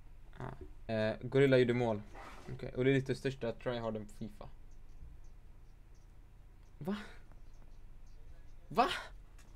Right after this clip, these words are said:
Om du, det där var den dummaste kommentaren jag har sett på hela dagen.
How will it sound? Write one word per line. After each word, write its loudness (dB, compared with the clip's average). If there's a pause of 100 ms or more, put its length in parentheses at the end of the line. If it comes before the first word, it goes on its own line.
(460)
Om 12
du, 12 (600)
det 2
där 12
var 12
den 8
dummaste 10
kommentaren 6
jag 4
har 0
sett -2
på -2
hela 4
dagen. 0